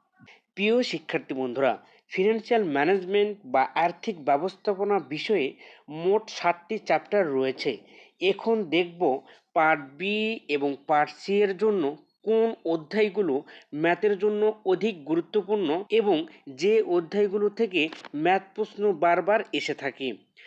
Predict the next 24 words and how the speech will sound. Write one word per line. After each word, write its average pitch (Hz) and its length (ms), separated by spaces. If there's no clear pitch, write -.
পার্ট 190 320
সি - 220
এর 208 160
জন্য 214 260
গুরুত্বপূর্ণ 190 760
ম্যাথ 160 420
অধ্যায় 170 460
চারটি, 127 480
চ্যাপ্টার 196 380
টু, 214 140
চ্যাপ্টার 185 380
থ্রি, 202 240
চ্যাপ্টার 190 400
ফোর 196 360
এবং 175 260
চ্যাপ্টার 165 360
সেভেন। 147 480
পার্ট 185 260
সিতে 208 360
এই 185 200
চারটি 208 420
অধ্যায় 202 280
থেকে 202 300
প্রশ্ন 190 340